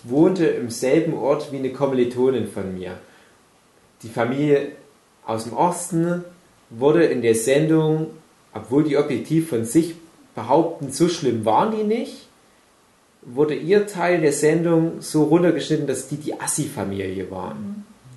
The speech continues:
Speaker 1: Und die haben sich auch t-, total gewundert, wo die das gesehen haben. Und die haben halt einen Vertrag geschrieben, unterschrieben und die haben halt dafür tausend Euro bekommen. Das heißt,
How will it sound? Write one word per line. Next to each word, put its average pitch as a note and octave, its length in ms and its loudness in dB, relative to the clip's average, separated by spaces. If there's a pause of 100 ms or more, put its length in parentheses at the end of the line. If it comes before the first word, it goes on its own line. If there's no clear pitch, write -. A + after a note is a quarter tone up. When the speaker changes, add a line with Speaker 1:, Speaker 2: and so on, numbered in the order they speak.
(720)
Speaker 1:
Und A2+ 80 -10
die A#2+ 100 -4
haben E3+ 140 2
sich D3+ 160 0
auch C#3 120 2
t-, B2+ 100 -10 (160)
total - 360 -4
gewundert, C#3 580 2
wo A#2 40 0
die A#2 120 0
das A#2 200 -2
gesehen F3 360 0
haben. A#2+ 140 0
Und G2+ 80 -4
die G2 80 -8
haben G#2+ 140 -4
halt B2 180 0
einen G#2+ 160 -4
Vertrag G#2+ 480 -4
geschrieben, E3 600 2 (340)
unterschrieben D3 500 -4
und B2 100 -4
die G#2+ 100 -6
haben A2 120 -4
halt G#2 200 -4
dafür G2 280 -10
tausend F2+ 420 -10
Euro D#3+ 240 2
bekommen. E3 540 -2
Das - 180 -12
heißt, C#3+ 480 0